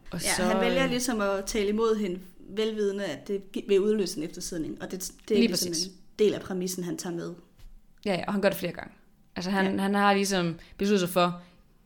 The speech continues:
Speaker 1: det er det værd at stå op imod hende, og så skulle sidde i, det ved jeg ikke, fem-seks timer og skulle skære sig selv i hånden.
Speaker 2: Ja.
Speaker 1: Basically. Og han får,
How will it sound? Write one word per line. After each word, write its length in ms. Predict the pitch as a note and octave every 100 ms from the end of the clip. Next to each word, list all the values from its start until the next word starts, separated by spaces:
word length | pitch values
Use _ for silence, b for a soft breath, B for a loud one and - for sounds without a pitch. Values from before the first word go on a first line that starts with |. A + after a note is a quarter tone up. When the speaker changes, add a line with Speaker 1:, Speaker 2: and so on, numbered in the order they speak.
| _ _ - _ -
Speaker 1:
det 100 | G#3+
er 40 |
det 160 | G3 F3
værd 280 | F3+ D3 - - _ _
at 360 | - - - - - -
stå 200 | - E3+
op 140 | F3
imod 240 | F#3 F3+ F3+
hende, 280 | F3 D#3 -
og 100 | D#3
så 220 | - D#3
skulle 220 | - E3
sidde 400 | - E3+ E3+ E3
i, 320 | D3 D3 D3 - -
det 100 | -
ved 60 | -
jeg 20 |
ikke, 140 | - -
fem-seks 360 | F3 E3+ E3
timer 300 | - E3 E3+
og 60 | D#3+
skulle 140 | -
skære 200 | - D3+
sig 80 | D3
selv 200 | - -
i 20 |
hånden. 280 | - - D3 - _ b b - -
Speaker 2:
Ja. 40 |
Speaker 1:
Basically. 340 | - - - - - _ - -
Og 60 | F#3
han 140 | F3+
får, 520 | - F#3+ F3+ E3 -